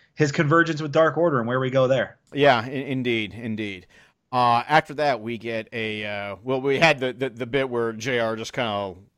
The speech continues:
Speaker 2: lost his damn mind for a <laughs> second, and then, uh, we get a recap vignette between the Young Bucks and, uh, you know, Jon Moxley and Eddie Kingston leading into our second match of the evening for the A E W World Tag Team Championships.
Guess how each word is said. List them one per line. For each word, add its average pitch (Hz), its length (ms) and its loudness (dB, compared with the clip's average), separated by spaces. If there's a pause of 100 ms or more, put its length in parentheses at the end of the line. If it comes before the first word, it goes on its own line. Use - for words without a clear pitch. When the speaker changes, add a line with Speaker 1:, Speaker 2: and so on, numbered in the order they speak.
(140)
Speaker 2:
lost 113 300 -2
his 104 220 -12
damn 107 380 -4
mind 110 340 -4
for 104 140 -14
a 104 60 -10
<laughs> - 20 -4
second, 127 480 -2
and 117 120 -4
then, 117 300 -2
uh, 117 280 -4
we 123 120 -6
get 139 240 0
a 135 180 -4
recap 170 440 -2
vignette 117 600 -4 (520)
between 131 280 -6
the 117 80 -4
Young 135 260 0
Bucks 131 380 0
and, 110 480 -4
uh, 104 460 -4 (360)
you 110 80 -8
know, 95 140 -8
Jon 113 240 -6
Moxley 107 320 -6
and 107 120 -10
Eddie 107 160 -6
Kingston 107 560 -8
leading 127 340 -6
into 120 640 -8 (360)
our 113 80 -6
second 120 320 -10
match 113 200 -8
of 113 60 -16
the 113 180 -12
evening 113 260 -10
for 110 180 -10
the 101 240 -12
A 123 100 -4
E 127 200 -8
W 117 340 -8
World 113 360 -6
Tag 117 280 -6
Team 104 420 -12
Championships. 107 800 -10